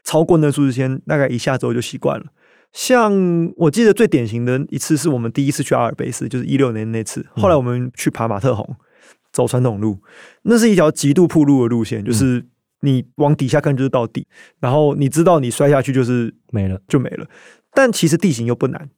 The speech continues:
Speaker 1: 然后我记得我是跟其他伙伴你都不认识，但是国威你认识。
Speaker 2: 知道。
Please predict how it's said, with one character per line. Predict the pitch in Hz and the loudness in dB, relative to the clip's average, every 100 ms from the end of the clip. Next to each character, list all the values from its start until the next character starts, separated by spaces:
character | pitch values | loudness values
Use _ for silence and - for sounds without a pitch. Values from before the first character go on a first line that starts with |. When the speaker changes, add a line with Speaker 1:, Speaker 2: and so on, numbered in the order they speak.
| _ _ - | _ _ -4
Speaker 1:
然 | 156 | 2
后 | 247 226 196 | 6 6 4
我 | - 156 | 2 2
记 | 147 214 | 2 4
得 | 170 | 4
我 | 127 | 4
是 | 127 | 0
跟 | 170 151 143 143 147 147 - | 0 2 0 0 -2 -2 -6
其 | - 190 | -2 0
他 | |
伙 | - 147 | 2 2
伴 | 151 | 0
你 | 127 | 0
都 | |
不 | 120 | -2
认 | 120 120 | 0 -2
识， | |
但 | 127 | 0
是 | 160 | 0
国 | 151 123 | 2 2
威 | 139 | 2
你 | 123 | 0
认 | 107 107 | -4 -6
识。 | - | -6
Speaker 2:
知 | 123 | -4
道。 | 104 | -2